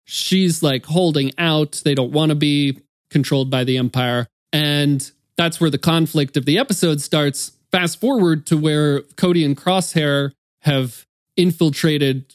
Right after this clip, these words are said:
her, like, office, and they're after the Imperial officer that, that she's holding hostage. When she encounters them, Cody w-, wants to make a peaceful resolution to this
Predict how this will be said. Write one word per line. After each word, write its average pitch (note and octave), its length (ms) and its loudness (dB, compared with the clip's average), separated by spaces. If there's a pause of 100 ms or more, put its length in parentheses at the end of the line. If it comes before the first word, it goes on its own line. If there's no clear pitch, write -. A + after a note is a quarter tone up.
her, C#3+ 240 0
like, B2 380 -2
office, C#3 640 -2
and C#3 200 0
they're B2+ 120 0
after C3+ 540 0
the B2 160 0
Imperial D3 520 0
officer B2 580 -2
that, A#2 300 -4
that A#2 160 -2
she's B2+ 280 0
holding A2+ 300 -2
hostage. A#2 520 -6 (380)
When C#3+ 200 4
she D#3 280 2
encounters E3+ 600 0
them, C#3 400 2 (480)
Cody D3+ 640 0 (220)
w-, D#3 260 0
wants D#3 380 0
to - 100 0
make C#3+ 400 0
a D3 60 -2
peaceful E3 520 0
resolution C3 760 0
to - 140 -2
this A#2 360 -4